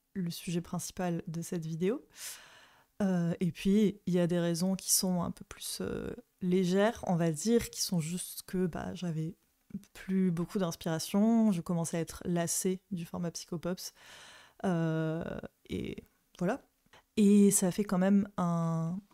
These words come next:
un bon moment que, euh, j'essaie de trouver d'autres idées pour continuer à faire vivre la chaîne, parce que je trouve ça dommage d'avoir cette chaîne qui, qui était active pendant plusieurs années et qui ne fait plus rien maintenant.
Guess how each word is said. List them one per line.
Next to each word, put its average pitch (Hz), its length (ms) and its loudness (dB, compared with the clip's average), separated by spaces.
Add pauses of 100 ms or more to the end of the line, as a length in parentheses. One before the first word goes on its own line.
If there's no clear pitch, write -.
(360)
un 185 120 4
bon 208 240 4
moment 185 360 4
que, 202 240 -2
euh, 180 720 4
j'essaie 196 680 0 (360)
de 175 200 -2
trouver 185 680 2
d'autres 175 420 0
idées 190 420 0 (120)
pour - 320 -10 (120)
continuer 185 400 0
à 170 60 0
faire 175 160 0
vivre 170 180 -2
la 180 100 0
chaîne, 233 300 -2 (140)
parce 190 160 -8
que - 80 -10
je 180 60 -14
trouve - 140 -16
ça 190 100 -6
dommage 180 480 -6 (280)
d'avoir 180 320 -4
cette 185 180 -8
chaîne 190 340 0 (240)
qui, 175 420 -2
qui - 120 -8
était 175 260 -4
active 180 480 -2 (420)
pendant 165 240 -2
plusieurs 170 340 -2
années 180 360 2
et 170 240 0
qui - 220 -8
ne 165 80 -2
fait 170 160 -4
plus - 160 -4
rien 175 200 2
maintenant. 190 400 0